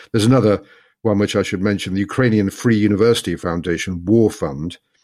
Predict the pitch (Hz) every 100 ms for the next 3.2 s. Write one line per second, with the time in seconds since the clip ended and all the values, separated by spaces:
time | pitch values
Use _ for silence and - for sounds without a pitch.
0 | - _ _ - 98 - - 107 92 -
1 | 101 - - 98 - 104 92 - 113 85
2 | 80 - - 120 135 123 113 107 101 -
3 | 95 -